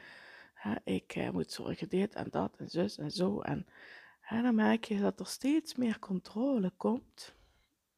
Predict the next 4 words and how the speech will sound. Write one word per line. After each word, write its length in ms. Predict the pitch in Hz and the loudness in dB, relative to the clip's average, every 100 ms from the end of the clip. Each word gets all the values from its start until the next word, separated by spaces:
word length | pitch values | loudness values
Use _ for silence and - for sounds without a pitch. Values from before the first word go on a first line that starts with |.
| _ _ _ _ _ _ _ _ _ - - - - - - _ | _ _ _ _ _ _ _ _ _ -20 -18 -16 -18 -18 -20 _
En 640 | - 202 208 202 202 208 - - - _ _ | -2 4 6 6 4 0 -4 -18 -20 _ _
controle 920 | - 220 208 - 196 208 233 359 370 - | 4 4 4 0 6 8 10 12 10 10
is 220 | 208 - | 6 4
eigenlijk 1000 | 220 262 311 277 240 233 - - - | 2 4 6 6 6 6 4 -2 -10